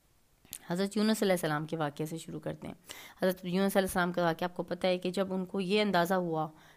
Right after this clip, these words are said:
कि भाई अब ये ईमान नहीं लाएगी मेरी कौम, तो आपने देखा कि हो सकता है कि बस अब अज़ाब आया ही चाहता है तो अब मैं यहाँ से चला जाता हूँ, क्योंकि अल्लाह की सुन्नत ये थी कि जब नबी होते हैं ना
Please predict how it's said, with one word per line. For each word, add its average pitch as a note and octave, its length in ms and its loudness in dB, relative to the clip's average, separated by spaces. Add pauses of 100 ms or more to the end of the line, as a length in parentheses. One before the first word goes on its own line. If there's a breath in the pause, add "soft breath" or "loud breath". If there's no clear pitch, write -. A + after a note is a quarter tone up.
(140)
कि F3+ 100 0
भाई G3 300 4
अब F3+ 240 0
ये F3+ 580 0 (160)
ईमान F3+ 280 2
नहीं F#3 140 0
लाएगी E3 280 0
मेरी D#3 180 -4
कौम, D#3 320 -8 (600 loud breath)
तो A3 80 2
आपने A#3 340 4
देखा A3 320 2
कि A3 140 0
हो G3+ 180 2
सकता G#3 280 0
है G3+ 80 4
कि G#3 100 -2
बस F#3+ 180 0
अब F#3 140 2 (100)
अज़ाब F3+ 300 6
आया D#3+ 160 4
ही G3+ 200 8
चाहता E3 320 2
है G3+ 140 6
तो E3 100 0
अब D3+ 100 2
मैं D3+ 280 -2
यहाँ D#3 200 -2
से G3 100 -6
चला B3+ 240 8
जाता A3 260 6
हूँ, G#3 120 0 (400 loud breath)
क्योंकि A#3 220 4
अल्लाह A3 360 4
की B3+ 140 0
सुन्नत B3 360 0
ये B3 140 2
थी B3 80 2
कि B3 100 2
जब A#3 140 4 (120)
नबी E3+ 200 4
होते B3 280 6
हैं C4+ 160 2
ना A#3+ 220 -2